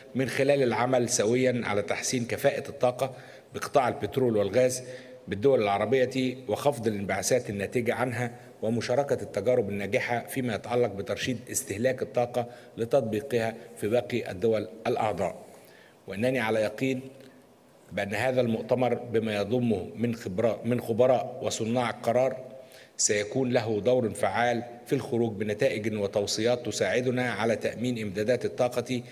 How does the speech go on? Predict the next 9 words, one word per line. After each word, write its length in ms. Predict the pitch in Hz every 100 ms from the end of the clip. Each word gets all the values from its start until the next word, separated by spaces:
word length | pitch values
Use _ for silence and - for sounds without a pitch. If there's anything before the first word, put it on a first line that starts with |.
| - -
بما 220 | 107 110 120
يسهم 320 | - 110 107
في 120 | -
تحقيق 340 | - - 123
مزيد 400 | 98 95 120 131
من 120 | 120 113
النمو 460 | 107 107 131 139 - - - -
والاستقرار 720 | 131 117 - - - 123 117
الاقتصادي، 640 | 104 - - 95 127 139